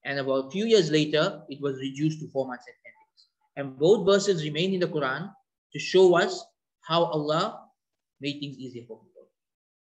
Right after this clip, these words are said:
If Allah wanted, He could have kept it one year. But He made it easier by reducing it to four months and ten days. So both verses are in the Quran, but one abrogates the other. Right? So that's why even when you read the translation of the Quran,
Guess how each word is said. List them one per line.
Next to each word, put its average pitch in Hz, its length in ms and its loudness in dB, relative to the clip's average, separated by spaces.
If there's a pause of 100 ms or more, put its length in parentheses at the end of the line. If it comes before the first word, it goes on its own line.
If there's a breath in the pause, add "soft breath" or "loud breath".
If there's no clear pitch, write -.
If 135 120 -6
Allah 190 280 2
wanted, 180 260 2
He 160 80 -2
could 143 120 -2
have 139 80 -8
kept 156 200 -6
it 123 100 -10
one 117 120 -14
year. - 180 -20 (840)
But 131 120 -10
He 156 300 -6
made 156 180 0
it 156 140 0
easier 156 300 0
by 139 100 0
reducing 131 460 -8
it - 60 -18
to 123 120 -20
four 120 140 -12
months 113 180 -18
and - 160 -20
ten 113 80 -20
days. - 140 -20
So 135 120 -10
both 175 240 4
verses 202 260 0
are 196 60 2
in 160 80 0
the 151 80 -2
Quran, 160 400 -2 (240)
but 131 80 -6
one 151 240 -6
abrogates 139 480 -8
the 113 120 -14
other. 113 80 -20 (640)
Right? 143 160 -2
So 165 80 -2
that's 165 100 0
why 214 80 6
even 226 240 0
when 202 100 2
you 165 60 2
read 175 160 2
the 160 80 -2
translation 170 560 -2
of 135 80 -6
the 127 80 -10
Quran, 123 320 -8